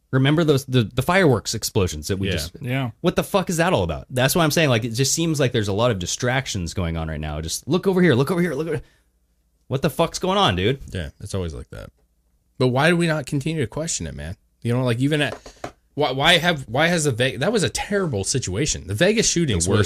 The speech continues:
Speaker 2: was
Speaker 1: mass
Speaker 2: so
Speaker 1: murder.
Speaker 2: fucking, uh, the video of it happening, like, it was absolutely terrible. And yet,
Speaker 1: Well, we
Speaker 2: here
Speaker 1: ha-,
Speaker 2: we are.
Speaker 1: we had Zach Voorhees on this show, and what was on the Google list?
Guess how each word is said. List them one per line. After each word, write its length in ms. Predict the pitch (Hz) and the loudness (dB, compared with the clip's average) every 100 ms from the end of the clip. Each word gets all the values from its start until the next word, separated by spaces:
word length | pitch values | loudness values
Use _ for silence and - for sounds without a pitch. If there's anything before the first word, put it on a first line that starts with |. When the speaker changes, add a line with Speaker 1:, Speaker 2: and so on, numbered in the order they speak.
| - | 2
Speaker 2:
was 20 | |
Speaker 1:
mass 300 | 101 101 - _ - | 0 0 -4 _ -2
Speaker 2:
so 580 | - - - 185 190 | 2 2 4 4 6
Speaker 1:
murder. 80 | 190 | 6
Speaker 2:
fucking, 680 | - - 151 123 147 131 117 - - - _ | 2 0 2 2 2 0 -2 -10 -20 -20 _
uh, 240 | 131 - - | -14 -12 -10
the 120 | 131 117 | -4 0
video 500 | 117 143 143 143 131 | 2 4 4 2 0
of 200 | 131 131 | 0 -2
it 80 | |
happening, 460 | 101 113 113 127 120 | -2 -2 -2 -2 -2
like, 160 | 104 - | -2 -2
it 100 | 147 | 0
was 300 | 135 107 - _ - | 0 0 -2 _ -6
absolutely 920 | 123 131 123 135 113 110 101 98 87 _ _ _ | -2 -2 -2 -2 -2 -2 -2 -4 -6 _ _ _
terrible. 560 | - 143 135 90 67 - _ _ _ _ _ _ _ | -4 2 4 2 -4 -18 _ _ _ _ _ _ _
And 380 | - 120 117 104 | 0 2 2 2
yet, 360 | 113 120 120 _ _ _ _ _ - | 2 2 2 _ _ _ _ _ -4
Speaker 1:
Well, 160 | 110 110 | 0 4
we 100 | 120 | 4
Speaker 2:
here 80 | |
Speaker 1:
ha-, 40 | 151 | 6
Speaker 2:
we 120 | 147 | 6
are. 220 | 151 135 | 6 6
Speaker 1:
we 100 | 117 | 6
had 320 | 113 120 127 117 _ - | 6 4 2 -2 _ -10
Zach 360 | 107 101 113 127 | -6 0 0 0
Voorhees 380 | 107 156 104 87 | 0 0 0 -2
on 120 | 95 | -2
this 100 | 95 | -2
show, 460 | - 151 98 95 - _ - | 0 2 2 0 -4 _ -6
and 140 | 104 | -2
what 120 | 98 113 | 2 2
was 140 | 110 | 2
on 120 | 113 | 2
the 60 | 113 | 0
Google 320 | 110 113 117 | 0 0 2
list? 400 | 131 127 - - | 2 0 -4 -12